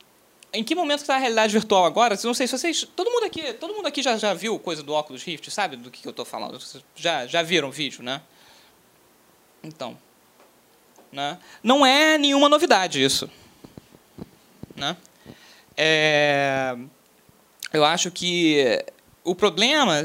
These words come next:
a questão da, da realidade virtual, essa aqui, existe desde os anos sessenta que as pessoas já estão experimentando com isso. Na verdade, na verdade, assim como o, o computador,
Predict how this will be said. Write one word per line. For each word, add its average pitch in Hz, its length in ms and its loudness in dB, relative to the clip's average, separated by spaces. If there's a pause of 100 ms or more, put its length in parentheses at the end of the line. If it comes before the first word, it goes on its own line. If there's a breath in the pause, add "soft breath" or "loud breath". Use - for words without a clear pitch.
a 175 100 0
questão 208 300 0 (680)
da, 156 320 4
da 135 100 0
realidade 139 300 2
virtual, 147 640 4 (420)
essa 143 240 0
aqui, 151 240 -6 (480 loud breath)
existe 190 320 0
desde 226 320 4
os 208 80 2
anos 226 160 2
sessenta 196 520 2
que 143 80 -6
as - 80 -8
pessoas 139 300 0
já 139 60 0
estão 139 140 -4
experimentando 135 640 -2
com 123 140 -10
isso. - 320 -10 (400 loud breath)
Na 226 140 4
verdade, 185 580 2
na 131 100 2
verdade, 131 600 0 (360)
assim - 840 -4
como 196 280 0
o, 143 600 4
o 156 40 -8
computador, 156 720 0